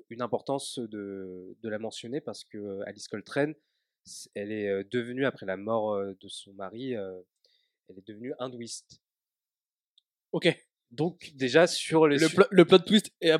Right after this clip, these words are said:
Speaker 2: on a un rapport à la mort qui est différent du coup.
Speaker 1: Oui, parce que là, il y a tout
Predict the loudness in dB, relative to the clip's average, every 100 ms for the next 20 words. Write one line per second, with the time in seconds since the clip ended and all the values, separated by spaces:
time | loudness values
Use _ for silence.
0 | 2 0 6 6 6 4 6 8 10 10
1 | 8 8 4 4 4 4 4 2 -4 0
2 | 4 4 4 -4 -4 -2 4 8 8 6
3 | 2 -2 -2 -8 -4 -2